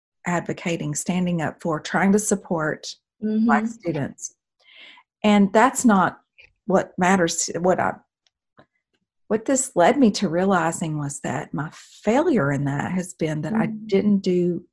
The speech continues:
Speaker 1: enough to call my school out on its
Speaker 2: Mm-hmm.
Speaker 1: racism.
Speaker 2: Mm-hmm. Mm-hmm.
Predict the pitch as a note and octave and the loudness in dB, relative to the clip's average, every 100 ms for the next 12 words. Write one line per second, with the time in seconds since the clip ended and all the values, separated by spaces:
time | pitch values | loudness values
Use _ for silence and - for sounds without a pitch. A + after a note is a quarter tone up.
0 | _ - E3+ D#3 D3 C#3+ - G3 - E3 | _ -8 -6 -4 -4 -6 -12 -14 -10 -8
1 | E3 E3 D3+ D3 - - F#3 F#3 F3+ - | -6 -6 -6 -8 -10 -6 -2 -2 -2 -6
2 | D#3+ D#3 D3+ - - - _ _ _ _ | -8 -6 -8 -10 -18 -20 _ _ _ _
3 | _ - D3 D3+ C#3+ D3 - - - - | _ -6 -4 -6 -8 -10 -10 -10 -16 -12
4 | - F3+ - _ _ _ D#3+ D#3+ D3+ D#3 | -10 -12 -14 _ _ _ -6 -4 -4 -6
5 | D3 D3+ - _ _ _ _ - D#3+ D3 | -8 -10 -14 _ _ _ _ -8 -6 -4
6 | D3+ D3+ | -4 -6